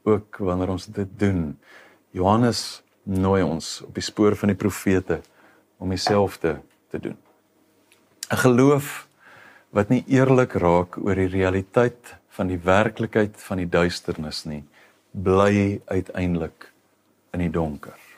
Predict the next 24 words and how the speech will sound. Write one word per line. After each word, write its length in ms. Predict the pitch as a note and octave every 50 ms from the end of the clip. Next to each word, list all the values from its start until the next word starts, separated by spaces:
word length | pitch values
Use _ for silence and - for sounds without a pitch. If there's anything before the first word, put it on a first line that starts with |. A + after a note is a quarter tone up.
| _ _ _ _ _ _ _ _ _ _ _ - - -
Ek 120 | - - A2
hoef 160 | G#2+ G#2+ G#2+
jou 100 | C3+ C3
nie 100 | B2+ C3
te 100 | B2+ -
vertel 540 | - A#2 - - A2 G#2 G#2+ G#2+ G#2+ G2+ G2 - - - - - - - - -
hoe 120 | F#2 F2+
die 120 | G2 F#2+
donker 380 | F#2 F#2+ F#2 F2+ F#2+ - G#2+ G2+
ons, 300 | F#2+ F#2 F#2+ F#2+ F2+ -
rondom 460 | E2+ - F#2+ F#2+ F#2+ G2 - G#2 G2
ons 180 | G2 G2 - -
lyk 220 | G2 G2 G2+ G2+
nie. 100 | A#2 A2
Ons 120 | F#2+ F2 -
hoor 160 | G2 F#2+ G2
dit 160 | G#2 F#2 F#2
daagliks 640 | F#2 F2+ F2+ F#2+ G2 - - A#2 A2 - - -
op 80 | F#2 -
soveel 300 | - - G2+ F#2+ A#2 A2
platforms, 680 | - - A2 G#2+ G#2+ - - - A2 A2 G#2+ A2 - -
op 100 | F#2+ -
soveel 300 | - - G2+ F#2+ A2 G#2
maniere. 680 | G#2+ G#2 G2 F#2+ F2 D#2 D#2 D#2 D2+ D#2 E2+ G2+ A2+